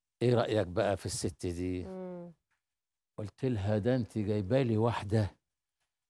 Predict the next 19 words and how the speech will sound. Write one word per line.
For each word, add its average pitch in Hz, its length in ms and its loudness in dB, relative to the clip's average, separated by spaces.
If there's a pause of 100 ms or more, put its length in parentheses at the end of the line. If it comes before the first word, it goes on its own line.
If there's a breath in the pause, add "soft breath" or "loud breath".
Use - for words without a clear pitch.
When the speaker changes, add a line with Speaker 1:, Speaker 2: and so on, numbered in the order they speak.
(140)
Speaker 1:
ما 104 100 -8
Speaker 2:
ما 135 120 2
Speaker 1:
بتتكلمش." 120 720 2 (120)
Speaker 2:
بتتكلمش 247 420 0
أصلًا. 180 600 -6
Speaker 1:
قامت 120 220 0
Speaker 2:
فمش - 60 -6
Speaker 1:
قالت 113 180 0
لي: 143 40 2
Speaker 2:
عارفة 123 240 2
Speaker 1:
"دي - 80 2
Speaker 2:
أدي 247 160 6
Speaker 1:
أحسن 233 300 2
Speaker 2:
انطباع. 233 140 4
Speaker 1:
واحدة 117 320 0
لأنك 123 440 2
أنت 170 220 0
ما 117 180 2
بتسكتش." - 880 -6